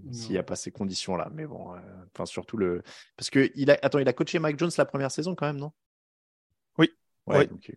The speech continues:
Speaker 1: Oui,
Speaker 2: Mac
Speaker 1: oui.
Speaker 2: Jones était correct. Bon, après, en même temps, le, le, le, la valeur étalon derrière l'échantillon B, c'était Matt Patricia. Donc, forcément, à côté de ça, Mac Jones, il a l'air
Speaker 3: Oui,
Speaker 2: performant.
Speaker 3: mais, mais on voit aussi que, on voit aussi que quand il y a pas un bon coordinateur offensif, euh, du côté de New England, c'est peut-être plus trop Bill Belichick qui, qui est capable de,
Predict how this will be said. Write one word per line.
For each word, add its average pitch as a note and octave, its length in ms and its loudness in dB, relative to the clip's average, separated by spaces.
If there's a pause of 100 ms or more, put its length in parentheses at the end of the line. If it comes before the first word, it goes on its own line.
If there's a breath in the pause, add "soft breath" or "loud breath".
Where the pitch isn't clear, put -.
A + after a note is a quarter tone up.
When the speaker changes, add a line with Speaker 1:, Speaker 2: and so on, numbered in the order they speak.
(120)
Speaker 1:
Oui, - 100 -8
Speaker 2:
Mac - 100 -6
Speaker 1:
oui. C#3 60 -8
Speaker 2:
Jones F#2+ 180 -2
était G2 180 -6
correct. F#2+ 300 0
Bon, F#2+ 80 -2
après, G#2+ 220 4
en C#3+ 80 6
même A#2 120 2
temps, F3 140 4
le, A2+ 180 4
le, G#2+ 360 4
le, G#2+ 160 0
la G#2+ 180 2
valeur A#2 240 4
étalon B2+ 300 0
derrière B2+ 260 6
l'échantillon A#2+ 420 0
B, D3+ 60 2
c'était D#3 180 2
Matt A2 160 4
Patricia. B2 460 2
Donc, G2 140 -4
forcément, C#3 420 0
à - 60 4
côté - 240 -2
de - 100 -4
ça, - 220 2
Mac B2+ 180 4
Jones, D3+ 160 0 (100)
il C3 60 0
a A2+ 60 6
l'air G#2+ 80 6
Speaker 3:
Oui, A#3 160 8
Speaker 2:
performant. E3 320 6
Speaker 3:
mais, F3 40 0 (100)
mais D#3 40 8
on D3 140 8
voit D3+ 160 6
aussi F3+ 260 6
que, C#3 500 8
on D3 100 2
voit C#3+ 120 8
aussi C#3+ 240 4
que - 80 6
quand C#3+ 160 4
il C#3+ 60 6
y - 20 8
a C#3 80 8
pas C#3+ 160 8
un C#3+ 80 8
bon C#3+ 160 2
coordinateur C3+ 640 6
offensif, C#3 520 0
euh, C3+ 120 2
du C3 100 -8
côté C#3 240 0
de C3 60 -4
New C3+ 100 -2
England, F3+ 240 8
c'est - 180 0 (120)
peut-être - 420 2
plus F3+ 220 2
trop F3+ 220 6
Bill C#3 260 -4
Belichick C#3+ 420 6
qui, C#3+ 480 2
qui D3 120 2
est C3+ 40 6
capable F3 340 6
de, C#3+ 360 4